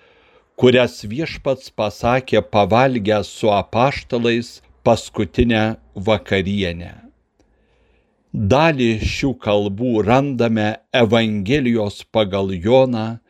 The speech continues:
penkioliktame skyriuje. Paskutinės vakarienės metu, kaip žinome, Jėzus įsteigė švenčiausiąjį sakramentą ir šventąsias mišias, kuriomis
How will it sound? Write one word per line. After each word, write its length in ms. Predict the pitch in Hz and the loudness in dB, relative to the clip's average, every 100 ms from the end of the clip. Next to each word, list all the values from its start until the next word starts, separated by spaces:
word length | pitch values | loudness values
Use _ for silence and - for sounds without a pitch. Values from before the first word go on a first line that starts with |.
| _ _ _ - | _ _ _ -2
penkioliktame 1120 | 151 147 147 120 107 104 98 - - 95 98 | 2 2 0 -2 0 0 -2 -6 -4 -2 -2
skyriuje. 960 | - - - - 123 101 85 82 87 80 - _ _ _ _ _ _ _ _ - | -6 -14 -16 -4 -2 -2 -4 -8 -8 -10 -12 _ _ _ _ _ _ _ _ 0
Paskutinės 840 | 131 - - 143 - 180 139 - | 0 0 -6 -6 -2 -2 -2 -4
vakarienės 880 | 113 110 - 110 127 147 104 98 - | -4 -4 0 -2 0 -4 -2 -6 -6
metu, 520 | 113 104 95 - 180 117 _ - | -4 -4 -4 0 0 0 _ -4
kaip 320 | 120 110 90 | 0 0 -2
žinome, 580 | 87 117 98 90 90 85 98 _ _ _ 113 | 0 0 0 -6 -8 -10 -14 _ _ _ -8
Jėzus 720 | 95 139 170 123 135 - - | 2 4 4 4 -2 -2 -12
įsteigė 760 | - 160 - - 120 113 104 107 | -6 -6 -6 0 2 2 0 -4
švenčiausiąjį 1200 | - - 110 113 98 131 135 127 113 107 101 95 | -4 -2 0 0 0 2 4 2 -4 -8 -8 -10
sakramentą 1040 | - 101 - 98 92 110 139 135 - 117 120 - _ _ _ _ | -8 -8 -6 -8 -6 -6 -6 -8 -6 -6 -6 -12 _ _ _ _
ir 180 | 139 120 | 0 2
šventąsias 1000 | 87 - 110 107 98 131 127 127 104 - 104 | 0 0 0 0 0 2 2 0 -8 -8 -10
mišias, 600 | 98 87 - 131 - - - _ _ _ _ _ _ _ | -10 -8 0 0 -2 -18 -20 _ _ _ _ _ _ _
kuriomis 680 | 135 131 131 131 160 - | 2 6 4 4 -2 -6